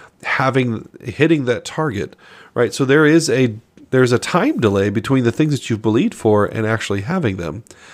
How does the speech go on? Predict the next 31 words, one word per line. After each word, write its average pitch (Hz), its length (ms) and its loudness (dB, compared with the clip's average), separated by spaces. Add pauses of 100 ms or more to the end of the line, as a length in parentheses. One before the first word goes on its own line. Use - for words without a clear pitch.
(560)
And 123 260 4
there's 123 180 4
an 131 180 -2
art - 480 -2 (540)
to 123 440 -4 (200)
how 151 340 2
do 151 140 -4
you 135 200 0
view 117 300 -2
that 107 220 0
time 139 280 -10
delay? - 260 -8
Do 107 160 -8
you 113 120 0
view 117 180 0
it 120 80 -2
as 113 140 -2
failure? 127 440 -8 (560)
Some 190 240 0
things 127 220 -6
can 117 160 -4
take 110 260 0
years, 143 400 -2 (1200)
right? 113 240 2
Depending 135 340 0
on 120 80 2
how 120 140 4
big 117 180 2
your 98 120 0
dream 127 260 0
is. 107 280 -6